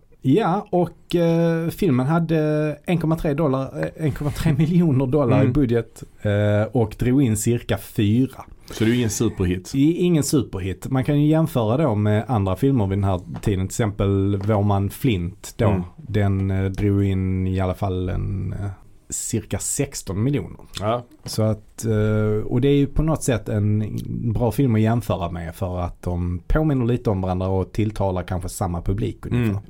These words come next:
Speaker 2: Men om vi kollar li-, går igenom lite vad filmen, vad som händer i filmen. Eh,
Speaker 1: Mm.
Speaker 2: så är det ju Batman och Robin,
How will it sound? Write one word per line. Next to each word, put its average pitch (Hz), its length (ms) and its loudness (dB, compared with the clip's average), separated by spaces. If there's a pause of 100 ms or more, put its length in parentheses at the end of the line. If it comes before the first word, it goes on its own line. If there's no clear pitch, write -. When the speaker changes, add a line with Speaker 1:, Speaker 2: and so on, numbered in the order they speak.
Speaker 2:
Men 160 300 0 (400)
om 156 120 2
vi 175 320 0
kollar 202 260 2
li-, 185 240 2 (160)
går 220 120 0
igenom 185 240 4
lite 190 180 0
vad 160 120 0
filmen, 131 380 2
vad 143 120 0
som 151 100 -2
händer 120 200 0
i - 20 0
filmen. 113 380 -2 (480)
Eh, 113 140 -2
Speaker 1:
Mm. 107 260 4 (1120)
Speaker 2:
så - 300 0
är 147 140 2
det 123 60 0
ju 117 400 2 (840)
Batman 135 400 0
och 123 80 0
Robin, 107 400 0